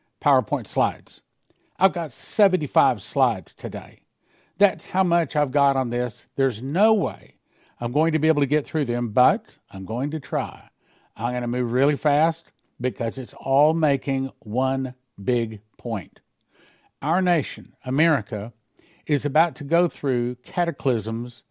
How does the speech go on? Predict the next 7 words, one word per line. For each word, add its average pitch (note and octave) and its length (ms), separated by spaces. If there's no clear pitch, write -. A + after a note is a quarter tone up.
that C3+ 180
we D#3+ 140
have A2+ 340
never, D3 640
ever C3 480
seen D3 340
before. C#3 480